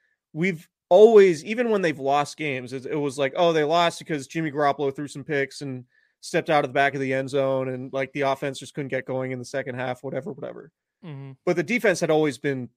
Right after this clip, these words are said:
Speaker 1: playing at a relatively high level. This
Speaker 2: Yeah.
Speaker 1: is the first time they've gone through struggles where it's been like, "Oh, the defense is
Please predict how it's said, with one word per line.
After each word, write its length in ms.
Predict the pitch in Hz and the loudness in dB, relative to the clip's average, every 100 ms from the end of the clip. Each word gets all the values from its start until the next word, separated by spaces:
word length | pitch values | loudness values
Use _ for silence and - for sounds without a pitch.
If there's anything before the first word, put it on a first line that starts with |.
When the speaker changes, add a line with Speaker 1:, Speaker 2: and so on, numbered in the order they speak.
| _ _ _ | _ _ _
Speaker 1:
playing 280 | 170 151 | -2 0
at 60 | 131 | -2
a 40 | |
relatively 460 | 127 127 123 143 131 | 0 -2 -2 -8 -12
high 160 | 120 110 | -12 -12
level. 320 | 123 113 85 _ _ _ _ - | -12 -16 -20 _ _ _ _ -2
This 140 | 185 | 0
Speaker 2:
Yeah. 60 | 254 | 0
Speaker 1:
is 60 | 202 | 0
the 80 | |
first 340 | 202 185 170 - | 0 2 0 0
time 380 | 151 147 143 135 | 0 2 0 0
they've 180 | 135 | -2
gone 220 | 139 139 131 | 0 -4 -2
through 160 | 131 | -8
struggles 480 | 117 151 139 127 120 | -8 -2 -2 -2 -8
where 140 | 123 | -8
it's 100 | 120 | -10
been 160 | - 135 | -8 -6
like, 260 | 131 127 _ _ _ _ _ _ _ _ _ _ _ | -6 -8 _ _ _ _ _ _ _ _ _ _ _
"Oh, 100 | 151 | -8
the 120 | 135 | -8
defense 500 | 127 147 165 214 240 | -6 -8 -2 -4 -2
is 220 | 240 214 | -8 -10